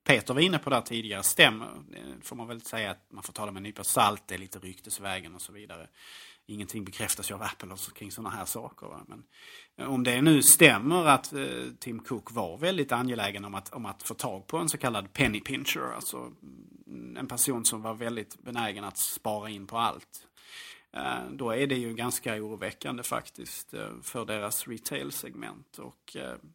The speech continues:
för all del i förlängningen för va-, varumärket som sådant. Det är ju någonting som är nästintill ovärderligt idag, men som kan mycket lätt och mycket fort falna i folks ögon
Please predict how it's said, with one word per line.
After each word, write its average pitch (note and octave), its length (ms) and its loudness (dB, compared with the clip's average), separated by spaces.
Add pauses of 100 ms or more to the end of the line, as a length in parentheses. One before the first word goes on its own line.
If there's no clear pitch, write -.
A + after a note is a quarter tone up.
(160)
för C#3 100 4
all A#2+ 160 8
del A#2+ 280 0
i - 80 -6
förlängningen A2 580 2
för G#2 140 -12
va-, G2+ 240 -6
varumärket A#2 640 -4
som - 140 -12
sådant. - 540 -8 (340)
Det - 80 -12
är A2 40 -4
ju A2+ 60 -6
någonting A2+ 420 -6
som A#2+ 180 2
är A2 340 2 (580)
nästintill B2 560 4
ovärderligt G2+ 540 0
idag, C#3 280 6
men G2 180 -8
som G#2+ 240 -4
kan G2+ 560 -4 (680)
mycket A#2+ 260 -8
lätt C#3+ 360 0
och A2 140 -12
mycket A2 240 -12
fort - 600 -8 (520)
falna A#2 480 -4
i G2 40 -10
folks A#2+ 400 -4
ögon B2 520 -6